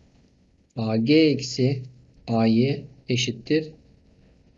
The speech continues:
iki V iki A G bölü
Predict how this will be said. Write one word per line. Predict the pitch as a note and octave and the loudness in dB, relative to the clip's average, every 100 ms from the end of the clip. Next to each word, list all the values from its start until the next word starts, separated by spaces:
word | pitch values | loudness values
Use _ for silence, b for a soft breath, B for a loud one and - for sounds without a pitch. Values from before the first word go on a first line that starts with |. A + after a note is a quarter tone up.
| - _ _ | -20 _ _
iki | C3 B2 - D3+ B2+ | -12 -6 -4 -4 0
V | A#2 | 0
iki | A2+ G#2+ - D3+ D3+ - _ _ _ _ _ _ - | 0 -2 -4 -4 -4 -14 _ _ _ _ _ _ -8
A | A2+ G#2+ | -4 -4
G | G#2 B2+ D3+ D3 - - B2 | -2 0 -2 -4 -14 -14 -8
bölü | G#2+ A2 - | -4 -4 -6